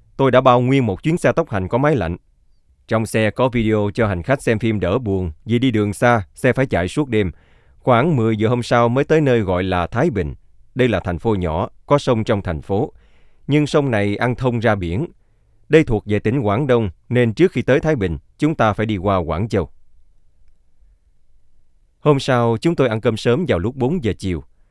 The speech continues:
Năm giờ họ tới đón chúng tôi ra bến xe để sáu giờ xe bắt đầu lăn bánh. Cuộc hành trình đi Hồng Kông thực sự bắt đầu. Đến bốn giờ sáng thì xe chạy vào thành phố Quảng Châu, thủ phủ tỉnh Quảng Đông. Tôi nhìn ra đường phố,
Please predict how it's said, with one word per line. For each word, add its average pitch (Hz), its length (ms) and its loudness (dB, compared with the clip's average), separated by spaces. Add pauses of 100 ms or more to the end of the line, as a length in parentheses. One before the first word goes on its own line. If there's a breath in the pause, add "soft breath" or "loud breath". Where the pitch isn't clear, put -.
(320)
Năm 165 200 4
giờ 104 320 2
họ 92 160 -2
tới 139 140 0
đón 131 160 0
chúng 170 160 -2
tôi 113 220 0
ra 101 120 0
bến 110 160 0
xe 110 280 0
để 90 180 -2
sáu 135 240 -2
giờ 104 300 -2
xe 120 200 -2
bắt 165 160 -2
đầu 90 180 -2
lăn 87 240 -4
bánh. 90 200 -6 (840)
Cuộc 139 160 0
hành 120 140 0
trình 120 200 0
đi 160 100 4
Hồng 101 200 -2
Kông 131 280 0
thực 107 240 -6
sự 85 280 -4
bắt 131 220 -4
đầu. 78 180 -6 (1000)
Đến 131 240 0
bốn 160 220 2
giờ 117 120 2
sáng 120 260 -2
thì 107 160 -2
xe 139 160 0
chạy 92 340 -2
vào 95 220 -2
thành 92 160 -6
phố 135 120 -2
Quảng 113 280 -2
Châu, 110 260 -2 (220)
thủ 143 120 0
phủ 104 240 -4
tỉnh 104 280 -4
Quảng 92 240 -4
Đông. 101 180 -2 (880)
Tôi 180 120 4
nhìn 123 180 2
ra 151 120 4
đường 95 220 -2
phố, 139 320 -4